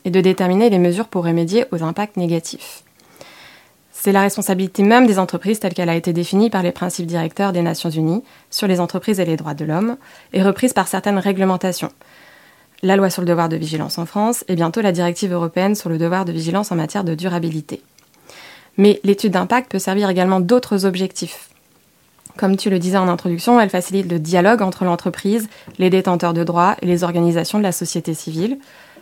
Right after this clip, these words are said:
elle peut être à l'origine de la création de partenariats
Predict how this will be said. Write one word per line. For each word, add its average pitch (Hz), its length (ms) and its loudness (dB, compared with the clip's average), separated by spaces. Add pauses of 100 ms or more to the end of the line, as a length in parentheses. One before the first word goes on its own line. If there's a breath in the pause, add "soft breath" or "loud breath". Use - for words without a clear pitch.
(240 loud breath)
elle 185 140 0
peut 196 140 0
être 226 240 0
à 190 40 2
l'origine 190 360 2
de 180 80 4
la 170 140 4
création 165 400 -4
de 160 100 -2
partenariats 175 800 -2